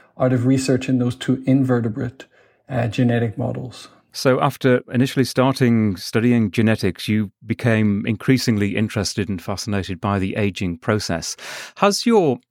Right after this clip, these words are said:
Speaker 2: understanding of what aging is, and say a definition of aging, has that evolved over the time that you've been studying it?
Speaker 1: Yes, for sure, for sure. So I started, uh, studying, thinking about aging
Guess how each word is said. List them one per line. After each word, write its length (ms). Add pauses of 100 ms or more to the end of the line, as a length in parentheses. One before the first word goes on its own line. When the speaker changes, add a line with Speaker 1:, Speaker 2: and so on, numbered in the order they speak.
(180)
Speaker 2:
understanding 720
of 160
what 260 (120)
aging 400
is, 420
and 120
say 180
a 60
definition 800
of 340
aging, 500 (280)
has 160
that 220
evolved 800 (120)
over 300
the 120
time 280
that 60
you've 160
been 240
studying 420
it? 160 (340)
Speaker 1:
Yes, 560
for 240
sure, 380
for 260
sure. 400 (400)
So 580 (280)
I 120
started, 680
uh, 240
studying, 560
thinking 380
about 220
aging 640